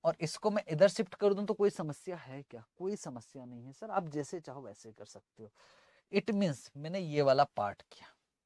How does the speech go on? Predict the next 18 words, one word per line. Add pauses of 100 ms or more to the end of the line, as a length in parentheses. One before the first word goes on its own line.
(960)
standard
deviation
of
x (100)
into (200)
correlation (300)
x
और
मार्केट (2000)
into
standard
deviation
of
y (120)
into (200)
correlation (160)
y (160)
और